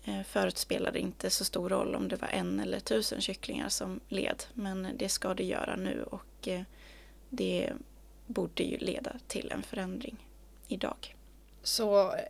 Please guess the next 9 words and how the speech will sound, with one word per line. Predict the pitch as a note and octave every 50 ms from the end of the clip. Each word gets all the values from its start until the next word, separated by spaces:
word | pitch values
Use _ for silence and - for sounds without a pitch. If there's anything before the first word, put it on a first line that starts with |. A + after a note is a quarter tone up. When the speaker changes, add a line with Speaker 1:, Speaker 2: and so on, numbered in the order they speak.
| - -
Speaker 2:
eh, | - F#3+ G3 G3 F#3+ F#3 - -
egentligen | - G3+ G#3 G3+ G#3+ G#3+ - - G3+ G3
då | F#3 F#3
så, | F3+ - F#3+ F3+ F3 F3
eh, | F3+ - - - - - F#3+ F#3+ G3 - - - - - F3
kycklingar | - - A3 G#3 - - - G#3+ A3 G#3+ G3+
som | F3 - G3 F#3
individer, | F3+ F#3 F3 F3+ G#3 A#3 A3+ G3+ F3+ C#3+ - - - - G3
de | G3+ G3 F#3 F#3+ F#3+ F#3 F3+